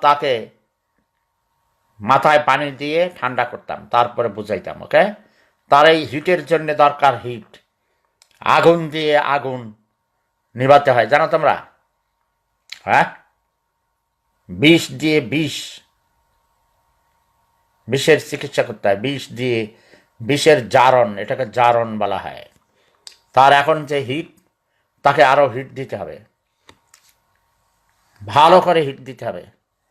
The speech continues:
মানে ওকে, মানে ওই মানসিক যন্ত্রণা নয়,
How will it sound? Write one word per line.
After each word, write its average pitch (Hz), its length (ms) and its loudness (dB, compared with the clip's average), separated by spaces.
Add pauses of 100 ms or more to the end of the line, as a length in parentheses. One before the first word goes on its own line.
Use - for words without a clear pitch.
(340)
মানে 139 160 2 (240)
ওকে, - 160 -6 (380)
মানে 123 140 -10 (1120)
ওই 120 100 0 (220)
মানসিক 185 460 4
যন্ত্রণা 135 460 0
নয়, 85 260 -16